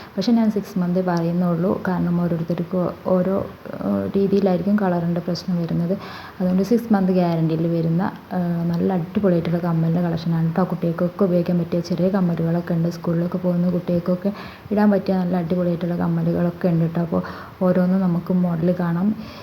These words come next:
ഇത് ഫസ്റ്റ് വന്നിട്ട് ഇതാണ് ട്ടോ. ഇത് ഒരു മുത്ത് വരുന്നതാണ് ട്ടോ. ഇതൊക്കെ ചെറിയ കുട്ടികൾക്കൊക്കെ ഇട്ടെടുത്താൽ നല്ല ഭംഗിയുണ്ടാവുക. ഇത് അതിൻ്റെ തന്നെ രണ്ട് മുത്ത് വരുന്നതാണ്.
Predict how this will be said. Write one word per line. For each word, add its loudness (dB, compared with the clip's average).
ഇത് 0
ഫസ്റ്റ് -2
വന്നിട്ട് 2
ഇതാണ് 2
ട്ടോ. 0
ഇത് 2
ഒരു 4
മുത്ത് 2
വരുന്നതാണ് 0
ട്ടോ. -4
ഇതൊക്കെ -2
ചെറിയ 2
കുട്ടികൾക്കൊക്കെ -2
ഇട്ടെടുത്താൽ -2
നല്ല 2
ഭംഗിയുണ്ടാവുക. 0
ഇത് 4
അതിൻ്റെ 2
തന്നെ 2
രണ്ട് 2
മുത്ത് 2
വരുന്നതാണ്. 0